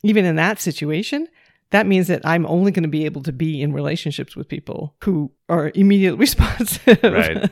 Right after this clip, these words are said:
Speaker 2: right.
Speaker 1: to my texts.
Speaker 2: Yeah.
Speaker 1: And I can't ask everyone in my life <laughs> to,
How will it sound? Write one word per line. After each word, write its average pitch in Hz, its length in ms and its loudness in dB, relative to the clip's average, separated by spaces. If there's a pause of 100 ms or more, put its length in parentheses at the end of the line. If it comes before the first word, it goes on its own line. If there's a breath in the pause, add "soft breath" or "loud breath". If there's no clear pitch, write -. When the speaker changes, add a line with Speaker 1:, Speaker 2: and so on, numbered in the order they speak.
Speaker 2:
right. 170 240 -10 (420 loud breath)
Speaker 1:
to 226 120 -2
my 226 140 2
texts. - 500 0
Speaker 2:
Yeah. 90 120 -8
Speaker 1:
And 208 120 4
I 202 60 4
can't 294 260 -2
ask 196 240 0 (160)
everyone 185 400 2
in 156 80 -2
my 147 140 -2
life 170 440 -2
<laughs> - 40 -20
to, 196 100 0